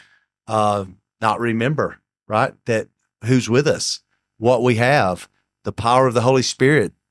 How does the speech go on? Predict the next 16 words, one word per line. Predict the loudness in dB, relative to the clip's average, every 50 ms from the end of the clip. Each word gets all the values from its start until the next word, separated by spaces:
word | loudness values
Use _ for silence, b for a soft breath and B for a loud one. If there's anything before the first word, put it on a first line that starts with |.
| _ _
the | -6 -4 0
wisdom | 2 2 2 2 0 0 0 2
of | 2 2 2
God, | 2 4 4 4 2 0 -2 -4
the, | -8 -8 -8 B B B B
everything | 0 2 2 0 0 0 0 0 0
that's | 0 -2 -4
been | -2 0 2 2 2 2
made | 2 2 2 0
available | 0 0 0 2 0 0 0
by | 2 2 2 2
the | 2 0
Holy | 0 0 0 -2 -2
Spirit. | -6 -4 -2 0 2 2 2 2
And | 0 -2 0
so | 0 2 2 0